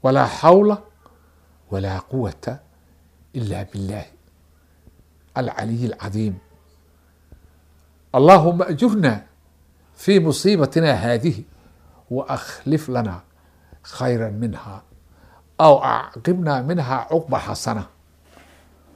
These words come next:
Ayaad odhanaysaa, "Ilaahu musiibada nagu dhacday, naga ajir sii,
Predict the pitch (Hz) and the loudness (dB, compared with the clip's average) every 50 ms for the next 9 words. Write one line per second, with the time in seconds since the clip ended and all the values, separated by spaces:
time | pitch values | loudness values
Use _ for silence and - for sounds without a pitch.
0 | _ _ _ _ _ _ _ _ _ _ _ _ _ _ _ _ - 127 135 120 | _ _ _ _ _ _ _ _ _ _ _ _ _ _ _ _ -6 -2 -2 -2
1 | 107 - - 101 120 120 110 101 101 - - - 101 87 - _ _ _ _ _ | -2 -4 -6 -4 -4 -2 -2 -2 -4 -6 -6 -10 -10 -10 -12 _ _ _ _ _
2 | _ - _ _ _ _ - - 156 175 185 170 165 165 151 143 147 147 - 160 | _ -20 _ _ _ _ -6 0 6 6 8 8 8 6 6 4 0 0 2 0
3 | 156 151 185 190 165 151 143 139 139 180 214 196 131 123 117 107 113 - - _ | 2 4 4 4 4 4 2 2 2 4 4 4 4 4 4 0 -4 -6 -8 _
4 | _ _ _ _ _ _ _ _ _ - - - 135 131 131 131 147 - - 170 | _ _ _ _ _ _ _ _ _ -20 -18 -8 -4 -2 0 0 0 0 2 0
5 | 165 156 - 147 - - - - - 117 95 - | 0 0 -2 -4 -6 -6 -10 -8 -6 -6 -8 -8